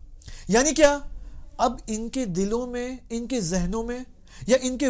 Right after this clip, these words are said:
وجود سے، تمام اسباب سے انہوں نے قطع تعلق ہی کر لیا، disconnection اپنے وجود سے ہی کر دیا انہوں نے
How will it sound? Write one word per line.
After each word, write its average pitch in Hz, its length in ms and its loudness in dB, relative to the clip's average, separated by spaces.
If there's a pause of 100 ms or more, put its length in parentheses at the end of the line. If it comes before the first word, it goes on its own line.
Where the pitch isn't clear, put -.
(120)
وجود 220 380 4
سے، 311 140 -2
تمام 247 400 -2 (120)
اسباب 185 560 2
سے - 160 0
انہوں 208 200 -4
نے 254 140 -2 (460)
قطع 220 240 2 (120)
تعلق 160 420 0
ہی 185 60 -2
کر 139 160 -6
لیا، 135 200 -4
disconnection 190 680 -2
اپنے 170 280 -6
وجود 156 340 -4
سے 180 120 -6
ہی 165 60 -12
کر 151 180 -10
دیا 147 200 -14
انہوں - 160 -18
نے - 60 -20